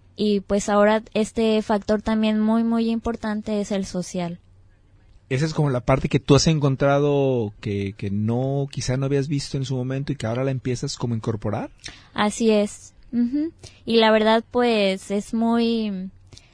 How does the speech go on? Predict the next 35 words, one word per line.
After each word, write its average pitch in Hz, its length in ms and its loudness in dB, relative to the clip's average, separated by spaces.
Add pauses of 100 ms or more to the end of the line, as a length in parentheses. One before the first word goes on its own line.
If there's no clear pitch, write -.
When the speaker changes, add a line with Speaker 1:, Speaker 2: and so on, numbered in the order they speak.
(140)
Speaker 1:
ha 262 120 2
sido 320 280 0
muy 302 220 0
provechoso, 247 760 -2
¿no? 233 260 -2
Porque 196 640 0
todas 233 340 2
esas 262 260 -2
estrategias 214 960 -2
o 214 80 -4
todos, 226 580 -2 (500)
si, 208 520 -4
mm, 208 640 -4
si 247 140 -2
se 247 120 2
quiere 247 200 2
implementar 240 580 0
algo, 285 360 4
pues 226 260 2
es 226 120 -6
para 240 320 0
la, 180 420 0
la 208 180 2
sociedad, 185 760 -2
¿no? 226 300 -4 (1080)
Y 202 100 -4
se 202 160 0
debe 202 280 4
de 202 140 4
ver 190 180 2
en 196 100 0
beneficio 190 540 -4
de 185 100 -2
la 185 140 -2
sociedad. 214 480 -8